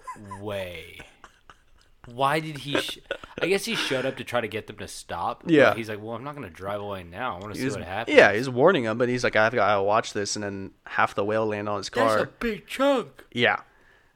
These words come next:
Speaker 2: I mean, sure, it's a nice little sports car.
Speaker 1: I mean, but still, that's a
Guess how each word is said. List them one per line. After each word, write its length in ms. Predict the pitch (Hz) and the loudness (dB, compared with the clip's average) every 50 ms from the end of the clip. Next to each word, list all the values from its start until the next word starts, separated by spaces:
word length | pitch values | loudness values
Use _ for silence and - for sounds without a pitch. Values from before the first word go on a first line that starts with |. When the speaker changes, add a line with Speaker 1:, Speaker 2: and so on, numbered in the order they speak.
| _ _ _ - | _ _ _ 0
Speaker 2:
I 100 | - 170 | 2 4
mean, 160 | 151 127 113 | 4 4 2
sure, 260 | - - 139 120 110 | 2 2 2 2 2
it's 100 | 104 95 | 0 -2
a 60 | 107 | -6
nice 300 | 110 107 98 98 98 98 | -6 -6 -4 -4 -4 -4
little 180 | 107 107 92 90 | -6 -6 -6 -8
sports 460 | - - - - 120 127 123 113 - | -8 -10 -6 0 2 2 2 2 -2
car. 420 | - - 104 98 101 101 104 117 - - _ _ _ _ _ _ _ _ _ _ - | -2 0 2 4 4 2 0 -2 -6 -16 _ _ _ _ _ _ _ _ _ _ -16
Speaker 1:
I 100 | 104 98 | -14 -14
mean, 300 | 92 85 85 98 95 90 | -12 -14 -14 -14 -14 -14
but 140 | - - - | -16 -18 -16
still, 760 | - - - - _ - 82 107 117 104 - - - - - - - - - - 107 | -16 -16 -16 -18 _ -10 -8 -8 -6 -6 -8 -10 -12 -14 -18 -20 -20 -20 -20 -20 -18
that's 140 | 127 - - | -16 -14 -12
a 120 | 82 - | -12 -14